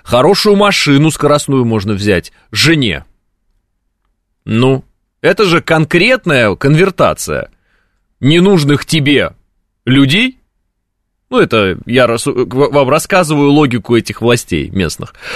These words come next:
Вот, ненужных тебе абсолютно ничего не стоящих людей. Ну, что-то ходит там, знаешь, телевизор смотрит, пальто у него есть. Ну, вот это вот всё. В, в машины, в квартиры. Это очень удобно. Это обменный курс,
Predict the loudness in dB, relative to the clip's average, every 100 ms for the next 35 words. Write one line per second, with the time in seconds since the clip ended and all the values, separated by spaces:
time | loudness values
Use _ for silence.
0 | -8 -2 -2 0 -2 2 2 2 0 -2
1 | -2 0 2 2 2 0 0 0 -2 -2
2 | -2 0 2 2 0 0 2 2 0 -2
3 | 0 0 0 0 -4 _ -4 -2 -2 -2
4 | -2 0 0 2 0 -2 0 0 0 -2
5 | -2 -2 0 0 0 -4 -4 -2 0 0
6 | -4 -6 -20 -4 -2 0 0 2 2 2
7 | 2 0 -4 -10 _ _ -20 -20 _ _
8 | 0 2 2 0 -2 -4 -8 -10 _ _
9 | -8 -6 -6 -8 -10 -14 _ -2 2 2
10 | 2 2 2 2 -2 _ _ -18 -4 0
11 | 0 0 0 2 0 -2 -12 _ _ -20
12 | -10 -4 -2 2 2 4 2 2 -2 0
13 | 0 0 2 2 0 -4 -4